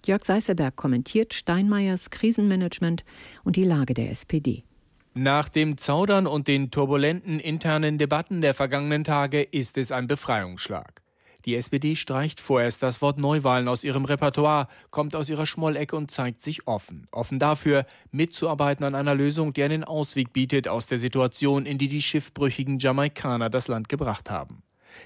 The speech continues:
Speaker 2: Dem Bundespräsidenten sei dafür Dank. Mit einem klaren Nein zu Neuwahlen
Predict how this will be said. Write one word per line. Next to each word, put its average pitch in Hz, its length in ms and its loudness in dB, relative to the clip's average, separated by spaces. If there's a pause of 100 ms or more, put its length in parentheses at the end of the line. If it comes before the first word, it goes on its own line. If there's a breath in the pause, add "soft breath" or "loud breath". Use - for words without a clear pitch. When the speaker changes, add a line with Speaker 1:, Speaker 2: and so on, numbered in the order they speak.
(120)
Speaker 2:
Dem 120 100 0
Bundespräsidenten 147 1000 0
sei 131 140 2
dafür 123 300 0
Dank. 104 380 -8 (480 loud breath)
Mit 135 100 0
einem 135 260 0
klaren 147 380 0
Nein 151 220 0
zu - 120 -4
Neuwahlen 147 540 2